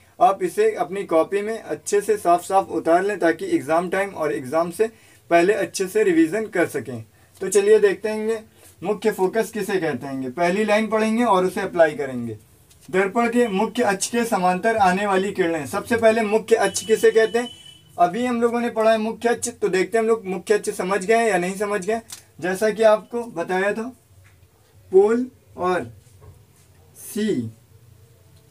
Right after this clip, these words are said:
को मिलाने वाली रेखा को, पोल और सी को मिलाने वाली रेखा को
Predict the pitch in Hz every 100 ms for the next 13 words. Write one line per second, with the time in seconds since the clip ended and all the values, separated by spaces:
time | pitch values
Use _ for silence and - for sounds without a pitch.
0 | _ _ - 202 214 185 180 185 208 202
1 | 190 202 185 165 175 151 123 117 _ _
2 | _ _ _ _ _ _ 185 208 240 240
3 | 220 226 185 202 233 - 233 233 190 180
4 | 180 214 196 208 196 185 196 190 240